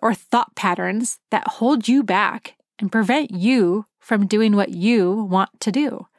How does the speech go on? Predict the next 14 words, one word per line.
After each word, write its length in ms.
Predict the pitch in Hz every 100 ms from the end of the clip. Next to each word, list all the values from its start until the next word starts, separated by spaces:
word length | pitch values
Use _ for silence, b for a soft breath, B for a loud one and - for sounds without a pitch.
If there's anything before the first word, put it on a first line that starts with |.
| b b b b b b _ -
And 100 | 202
I 100 | 220
think 200 | 311 -
the 140 | 339
important 480 | 330 - 233 220 233
term 400 | - 202 208 240
there 440 | 208 208 247 285 - _
is, 460 | 208 208 202 196 - _ _ _ _
in 100 | 214
this 100 | 208
definition, 540 | - 202 196 196 233 220
is 260 | 190 180 b _
thought 480 | - - 214 202 -
patterns. 640 | - - - - 208